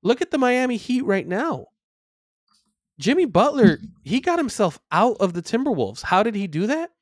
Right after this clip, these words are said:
He showed up to practice. He played with the third stringers, and he was like, "Hey, I'm gonna show you that you guys fucking need me. You decided to give the max contract to someone else. Your team is soft, and you're not gonna go anywhere.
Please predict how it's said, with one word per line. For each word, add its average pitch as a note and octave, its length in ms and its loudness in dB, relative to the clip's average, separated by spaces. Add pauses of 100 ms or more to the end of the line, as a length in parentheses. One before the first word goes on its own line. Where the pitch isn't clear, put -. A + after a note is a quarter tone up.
(960)
He E3+ 140 -2
showed B3+ 300 2
up C#4+ 140 2
to A3+ 80 -4
practice. G#3+ 600 -2 (320)
He G#3 160 -4
played B3 400 0
with C4 140 -6
the F3 100 0
third A3+ 380 2
stringers, A#2 680 -4 (540)
and F3+ 140 0
he F#3 140 0
was F3+ 140 2
like, D#3 340 -2
"Hey, A#2+ 400 -6 (1160)
I'm F#3+ 160 2
gonna A3+ 160 0
show F#3 200 -2
you C#3+ 160 -2
that B2+ 120 -4
you D3 120 -10
guys C#3+ 260 0
fucking F3 400 -2
need A2 240 -8
me. F#2+ 240 -14 (320)
You C3 120 -4
decided D3 400 0
to C#3 80 -12
give C3+ 160 0
the A2 80 -4
max A#2+ 300 -2
contract C#3+ 440 -2
to B2+ 60 -8
someone C3+ 280 -4
else. G2 220 -10 (320)
Your C#3 180 2
team F3+ 260 -2
is F3+ 120 -2
soft, G2 560 -2 (460)
and C3+ 100 -2
you're C3 80 2
not C3 120 2
gonna B2 140 -6
go A#2 180 -2
anywhere. F#2 380 -10